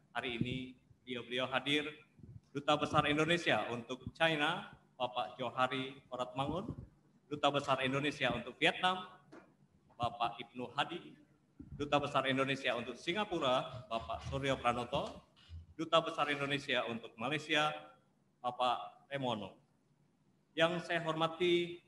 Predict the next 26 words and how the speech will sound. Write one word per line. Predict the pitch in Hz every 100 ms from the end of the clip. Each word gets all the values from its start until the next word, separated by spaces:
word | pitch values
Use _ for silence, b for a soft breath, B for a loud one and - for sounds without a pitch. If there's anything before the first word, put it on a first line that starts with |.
| _ _ _
dan | - 147
yang | 143
terhormat | 139 139 143 147 160 156 - -
Ketua | 135 139 139 139
Umum | 139 143 143 147 -
Asosiasi | 135 151 139 196 208 131 110
Emiten | - 135 147 147 113
Indonesia, | 113 131 151 151 123 92 - _ _ _ _
Bapak | - 127 127 117 135
Iwan | 151 165 165
Setiawan | 156 143 147 143 147 139
Lukminto. | 185 - 135 113 139 240 - _ _ _ _ _ _ _ _ -
Yang | 175 175
terhormat | 170 175 170 175 170 -
Ketua | - 147 147
Umum | 143 143 139
Kadin, | 127 135 143 143 139 -
Bapak | - - 117 - 165
Rosan | 165 175 170
Perkasa | 147 - 143 - 127 120 - - _ _
Roslani. | 139 135 120 123 151 220 - _ _ _ - - -
Yang | 139 139 139
terhormat | 131 196 226 175 - -
Ketua | 139 139 127
Umum | 131 131 123
Apindo, | 120 127 131 147 156 156